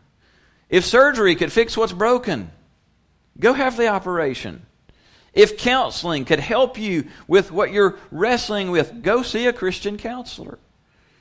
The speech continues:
We, we look at this and think, "Oh, wait a minute.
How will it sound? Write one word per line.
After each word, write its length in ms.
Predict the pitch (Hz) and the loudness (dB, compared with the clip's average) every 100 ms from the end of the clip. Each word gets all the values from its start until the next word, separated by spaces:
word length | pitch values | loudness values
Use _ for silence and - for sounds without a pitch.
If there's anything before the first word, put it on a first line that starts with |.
| _ - | _ 0
We, 160 | 190 | 0
we 200 | 151 185 | 2 2
look 220 | 190 226 226 | 4 4 2
at 100 | - | 2
this 240 | 180 170 | 0 0
and 140 | 156 | -2
think, 220 | 165 151 - _ _ _ _ _ _ | -2 -6 -8 _ _ _ _ _ _
"Oh, 120 | 165 190 | -10 -6
wait 160 | 220 | -6
a 20 | |
minute. 220 | 196 95 | -6 -10